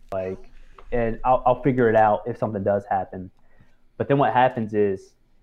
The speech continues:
your financial world gets more complex. You have more moving parts. And now at the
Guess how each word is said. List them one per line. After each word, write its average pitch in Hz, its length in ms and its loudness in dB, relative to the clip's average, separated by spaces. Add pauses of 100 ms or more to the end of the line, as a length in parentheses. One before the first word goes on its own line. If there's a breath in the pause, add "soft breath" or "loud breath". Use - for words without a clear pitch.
(160)
your 110 200 -2
financial 123 480 -4
world 113 240 2
gets - 420 -6 (260)
more 113 160 0
complex. 123 760 -2
You 107 80 -4
have 98 80 -4
more 107 200 -4
moving 120 280 -2
parts. 110 520 -4 (220)
And 107 160 -8
now 110 440 0
at 110 140 -8
the 113 80 -10